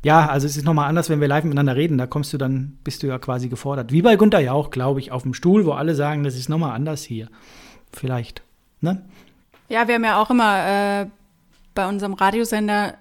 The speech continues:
Speaker 2: so eine ganz beliebte Spielekategorie Stadt, Land, Quatsch, also ähnlich wie Stadt, Land, Fluss. Und du hast dreißig Sekunden Zeit, musst so verrückte Kategorien befüllen. Und da sagen auch immer alle, es ist schwieriger, wenn du dann halt diese dreißig Sekunden im Radio hast, als das daheim im Auto zu machen oder halt auf dem Sofa,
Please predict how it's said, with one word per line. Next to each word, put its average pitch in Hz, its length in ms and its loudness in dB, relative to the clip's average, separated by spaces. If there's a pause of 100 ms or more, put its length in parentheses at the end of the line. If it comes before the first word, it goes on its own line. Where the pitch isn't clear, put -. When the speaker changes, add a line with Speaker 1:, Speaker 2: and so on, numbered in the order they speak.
(100)
Speaker 2:
so - 220 -8
eine 202 100 -4
ganz 196 240 -6
beliebte 214 400 -2
Spielekategorie 226 800 0
Stadt, 208 240 -6
Land, 202 360 -4 (240)
Quatsch, - 480 0
also 185 200 -6
ähnlich 196 240 -4
wie 202 60 -4
Stadt, 202 240 -6
Land, 185 160 -6
Fluss. 262 280 -4
Und 226 60 0
du 214 80 0
hast 202 140 -4
dreißig 196 340 -2
Sekunden 226 340 -6
Zeit, 214 260 0
musst 214 460 -6
so - 180 -8
verrückte 214 420 -4
Kategorien 214 580 0
befüllen. 196 480 -4 (420)
Und 196 120 -6
da 202 80 -2
sagen 208 240 0
auch 220 100 2
immer 233 180 2
alle, 185 180 -2
es 196 120 -8
ist 196 140 -6
schwieriger, 226 440 -2
wenn 214 160 -2
du 214 100 -2
dann 202 220 -4
halt 202 180 -4
diese 202 120 -6
dreißig 202 380 -2
Sekunden 240 380 -2
im 208 100 -6
Radio 208 280 0
hast, 262 300 -2
als - 240 -4
das 214 140 -8
daheim 208 720 -2
im 202 420 -6
Auto 233 320 -2
zu 226 160 -8
machen 196 460 -6
oder 190 180 -4
halt 185 140 -4
auf - 80 -10
dem 196 80 -8
Sofa, 214 340 -6